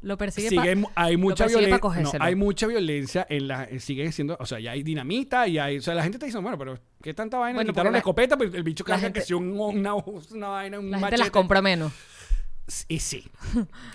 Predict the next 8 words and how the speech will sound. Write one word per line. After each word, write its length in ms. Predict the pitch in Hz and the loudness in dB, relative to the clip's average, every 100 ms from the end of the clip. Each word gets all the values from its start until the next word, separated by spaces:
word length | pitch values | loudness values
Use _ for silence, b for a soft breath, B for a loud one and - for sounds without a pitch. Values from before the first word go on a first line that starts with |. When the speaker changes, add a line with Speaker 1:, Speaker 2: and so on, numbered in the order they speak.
| B | B
Speaker 2:
Entonces, 600 | 196 202 214 170 117 - - - - _ | 2 4 4 2 -2 -12 -16 -20 -20 _
entonces, 260 | - - 107 | -16 -14 -12
bueno, 200 | 113 104 101 104 | -14 -14 -14 -14
la 120 | 107 | -12
gente, 440 | 107 101 95 - - - - - | -12 -14 -16 -16 -18 -20 -20 -4
¿cómo 220 | 165 165 | -2 0
es 80 | - | 8
posible 480 | - - 165 127 | 8 8 -10 -10